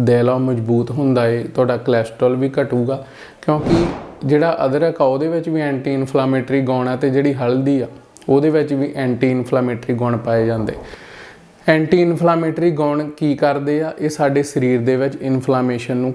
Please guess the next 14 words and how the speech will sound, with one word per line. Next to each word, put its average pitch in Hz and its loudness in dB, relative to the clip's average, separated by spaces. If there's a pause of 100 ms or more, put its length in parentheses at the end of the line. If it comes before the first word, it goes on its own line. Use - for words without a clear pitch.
ਘੱਟ 139 -2
ਕਰਦੇ 110 -2
ਆ। - -10 (580)
ਸੋ - 0 (640)
ਇਹਦੇ 139 4
ਨਾਲ 131 0
ਕੀ 143 0
ਹੁੰਦਾ 139 2
ਏ, 127 0
ਸਾਡੇ 127 0
ਖੂਨ 131 0
ਜੰਮਣ 127 2
ਦਾ 127 2
ਜਿਹੜਾ 127 0